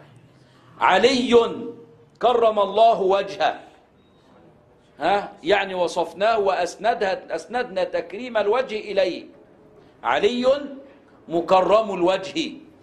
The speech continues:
يبقى ده كلم ولا مش كلم؟ آه، ليه؟ لأنه اشتمل على كلام، وهذا الكلام أسندنا بعضه إلى بعض.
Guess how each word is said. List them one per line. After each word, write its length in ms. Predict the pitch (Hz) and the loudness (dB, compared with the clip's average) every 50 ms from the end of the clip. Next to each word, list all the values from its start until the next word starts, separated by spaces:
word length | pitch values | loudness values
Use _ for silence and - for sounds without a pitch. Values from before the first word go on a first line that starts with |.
| - - - - - - - - - - - - - - - - - - - - - | -20 -20 -20 -20 -20 -20 -20 -20 -20 -20 -20 -20 -20 -20 -20 -20 -20 -20 -18 -10 0
يبقى 160 | 127 147 160 | 4 4 6
ده 100 | 175 180 | 6 4
كلم 320 | 170 - 247 262 254 226 | 4 4 4 4 4 4
ولا 200 | 208 190 190 175 | 4 6 6 4
مش 180 | 170 160 - - | 2 0 0 2
كلم؟ 440 | 185 185 185 180 170 156 - - - | 2 2 4 4 0 -2 -2 -2 -2
آه، 260 | - 135 160 165 165 156 | 0 2 2 2 0 0
ليه؟ 220 | 147 160 175 180 175 | 0 0 2 2 2
لأنه 500 | 160 165 - 165 165 160 175 170 156 151 | 0 0 -2 -2 -2 -2 -2 -2 -2 -4
اشتمل 640 | 151 - - 165 156 151 143 135 123 120 104 90 - - - - - - - - _ _ - - - - - - - - | -10 -4 0 2 2 4 2 2 0 0 -2 -2 -6 -12 -20 -20 -20 -20 -20 -20 _ _ -20 -20 -20 -20 -20 -16 -4 2
على 380 | 98 120 156 170 175 170 170 160 160 | 4 4 6 6 6 6 4 4 4
كلام، 720 | 160 156 156 170 170 170 170 165 156 147 139 123 110 98 - - - - _ - - - - - - _ _ _ _ _ _ _ - - | 4 4 4 4 4 4 2 2 0 -2 -6 -6 -8 -10 -14 -20 -20 -20 _ -20 -20 -20 -20 -20 -20 _ _ _ _ _ _ _ -10 -6
وهذا 400 | 117 113 135 165 180 175 170 175 | -2 0 2 2 4 4 2 0
الكلام 800 | - - - 160 160 180 185 190 185 180 170 151 131 117 - - - - - - - - | 0 0 0 2 4 4 4 4 4 2 2 0 -2 -6 -12 -16 -20 -20 -20 -18 -10 -6
أسندنا 720 | 131 135 - - - 156 175 185 175 - 170 170 170 175 | -6 -6 -6 -6 -4 0 0 0 0 0 2 2 4 4
بعضه 560 | 170 170 175 160 160 160 190 180 160 170 170 170 | 4 4 2 2 2 2 2 0 0 0 -2 -2
إلى 280 | 160 156 147 143 135 | -2 0 0 2 2
بعض. 440 | 131 131 - 101 - - - - - | 0 0 -2 -4 -6 -10 -14 -20 -20